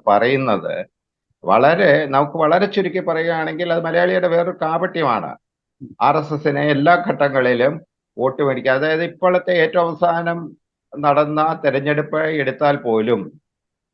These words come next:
നമുക്ക് കാണാൻ കഴിയുന്ന എന്താണെന്ന് പറഞ്ഞു കഴിഞ്ഞാല്, ആ, പത്തൊമ്പത് സീറ്റ്, ആ, യു ഡി എഫ്, അല്ല, പതിനെട്ട് സീറ്റ് യു ഡി എഫ് നേടുകയും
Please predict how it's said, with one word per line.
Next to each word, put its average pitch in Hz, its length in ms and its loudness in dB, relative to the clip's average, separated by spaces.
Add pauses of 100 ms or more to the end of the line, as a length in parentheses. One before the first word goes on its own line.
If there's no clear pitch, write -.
(280)
നമുക്ക് 131 320 -6
കാണാൻ 139 400 4
കഴിയുന്ന 139 400 -4
എന്താണെന്ന് 131 400 0
പറഞ്ഞു 120 200 -2
കഴിഞ്ഞാല്, 113 560 -2 (580)
ആ, 110 260 2
പത്തൊമ്പത് 156 880 -2
സീറ്റ്, 131 640 -4 (1400)
ആ, 113 120 -2
യു 117 180 0
ഡി 143 120 0
എഫ്, 147 380 -2 (220)
അല്ല, 107 340 0
പതിനെട്ട് 147 560 2
സീറ്റ് 160 240 -4
യു 156 80 0
ഡി 151 140 0
എഫ് 151 200 -2
നേടുകയും 143 480 -2